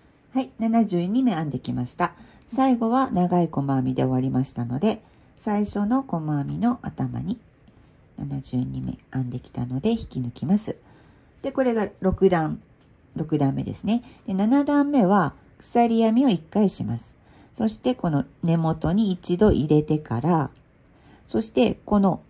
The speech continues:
次のこの長い細編みのこの、ここをね、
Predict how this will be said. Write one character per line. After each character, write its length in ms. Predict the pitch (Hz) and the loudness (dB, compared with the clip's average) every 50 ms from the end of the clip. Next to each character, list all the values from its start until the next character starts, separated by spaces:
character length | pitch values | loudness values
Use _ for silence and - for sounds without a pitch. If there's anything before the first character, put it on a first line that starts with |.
| _ _ - | _ _ -10
次 300 | - - 247 269 285 240 | -6 -4 0 4 4 4
の 140 | 185 139 | 4 4
こ 140 | - - 131 | 2 0 0
の 100 | 131 127 | 0 2
長 300 | 131 135 143 175 233 254 | 4 4 6 6 8 8
い 80 | 240 202 | 6 6
細 200 | - - 151 135 131 | 4 2 0 2 2
編 60 | 123 123 | 4 4
み 80 | 120 135 | 4 4
の 180 | 165 208 196 180 | 4 2 2 4
こ 160 | - - 135 | 8 8 8
の、 200 | 123 117 104 - _ _ _ - - _ _ _ _ _ - - _ - | 8 8 -4 -8 _ _ _ -20 -20 _ _ _ _ _ -20 -20 _ -20
こ 100 | - - - | -16 -10 -4
こ 140 | - 190 | -2 0
を 60 | 190 202 | 2 2
ね、 180 | 214 269 - | 0 0 -2